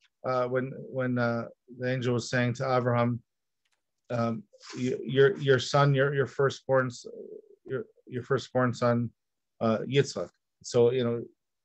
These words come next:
repeating until the point was driven home. Uh, so here it, it fi-, it concludes with Mount Zion trying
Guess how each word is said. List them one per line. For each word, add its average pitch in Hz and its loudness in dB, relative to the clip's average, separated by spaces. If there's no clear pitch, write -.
repeating 139 4
until 135 2
the 123 -4
point 127 -4
was 113 0
driven 113 0
home. 135 0
Uh, 123 2
so - 0
here 151 6
it, 135 -4
it 120 -8
fi-, 151 4
it 135 0
concludes 147 4
with 131 2
Mount 131 0
Zion 147 4
trying 147 4